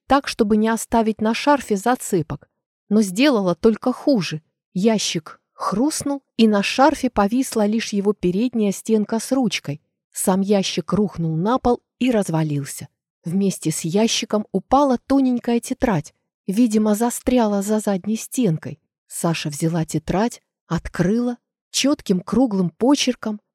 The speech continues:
на первой странице было написано: «Звонила Галя, волнуется, как я буду зимовать.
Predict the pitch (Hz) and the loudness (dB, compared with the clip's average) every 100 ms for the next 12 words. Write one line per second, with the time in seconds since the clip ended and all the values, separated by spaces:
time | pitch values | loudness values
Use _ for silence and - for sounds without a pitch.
0 | - 175 - 185 175 156 151 - 151 165 | -2 -2 0 -2 0 -2 -6 -4 -2 0
1 | 240 262 - 196 165 180 175 175 - 143 | -2 -2 -4 0 0 0 -2 -4 -4 -6
2 | - 131 135 - _ _ _ 160 151 165 | -6 -8 -10 -14 _ _ _ -14 -4 0
3 | 156 147 139 143 139 156 156 127 _ _ | 0 -2 -2 -4 -2 -2 -4 -8 _ _
4 | 156 151 143 147 196 220 202 - 180 185 | -2 0 0 0 0 0 -2 -6 -4 -4
5 | 214 - 147 151 170 170 143 143 139 135 | -4 -2 -4 -2 0 -2 0 -4 -4 -4
6 | 135 - | -8 -10